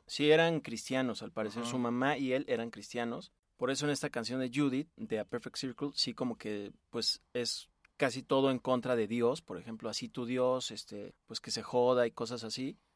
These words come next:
Speaker 2: Sí,
Speaker 1: Y es
Speaker 2: ¿por qué un Dios
Speaker 1: porque
Speaker 2: castigador? Si tu Dios es tan grandioso, ¿por qué es castigador, no?
Speaker 1: Sí, porque la mamá le dio esta, esta, eh, la, el a-, aneurisma,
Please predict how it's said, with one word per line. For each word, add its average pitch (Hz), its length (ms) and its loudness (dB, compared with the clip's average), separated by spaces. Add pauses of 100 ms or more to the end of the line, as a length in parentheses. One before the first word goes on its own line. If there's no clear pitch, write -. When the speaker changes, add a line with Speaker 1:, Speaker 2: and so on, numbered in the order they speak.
(160)
Speaker 2:
Sí, - 160 -10
Speaker 1:
Y 135 80 4
es 135 80 4
Speaker 2:
¿por - 60 -6
qué 160 120 4
un 160 140 2
Dios 151 200 2
Speaker 1:
porque - 60 0
Speaker 2:
castigador? 120 640 2
Si 117 120 -8
tu 117 180 -10
Dios 131 200 -4
es 151 140 -8
tan 101 240 -6
grandioso, 101 560 -6
¿por 82 180 -12
qué 87 80 -14
es 85 100 -12
castigador, 69 640 -16 (100)
no? 80 100 -16 (200)
Speaker 1:
Sí, 160 200 2
porque 143 260 0
la 135 120 8
mamá 143 320 8
le 156 140 8
dio 151 320 10
esta, 147 420 2
esta, 127 880 -2
eh, 117 220 -4
la, 113 360 -2
el 120 160 0
a-, 117 220 0 (100)
aneurisma, 123 960 0